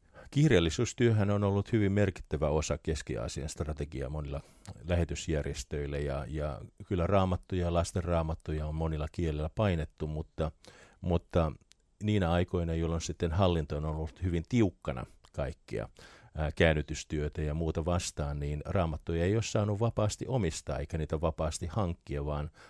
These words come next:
nämä väylät ovat olleet juuri näitä maanalaisia väyliä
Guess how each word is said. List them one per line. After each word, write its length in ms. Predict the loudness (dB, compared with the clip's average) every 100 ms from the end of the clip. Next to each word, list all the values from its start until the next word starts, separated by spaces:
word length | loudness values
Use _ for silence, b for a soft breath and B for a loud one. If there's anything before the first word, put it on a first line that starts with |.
| -10
nämä 200 | -6 -4 -2
väylät 340 | -4 -6 -4
ovat 260 | -2 0 0
olleet 380 | 0 -2 -4
juuri 220 | -6 -6 -6
näitä 400 | -6 -6 -8 -8
maanalaisia 800 | -4 -2 -2 -4 -4 -6 -6 -2
väyliä 480 | 0 2 0 -4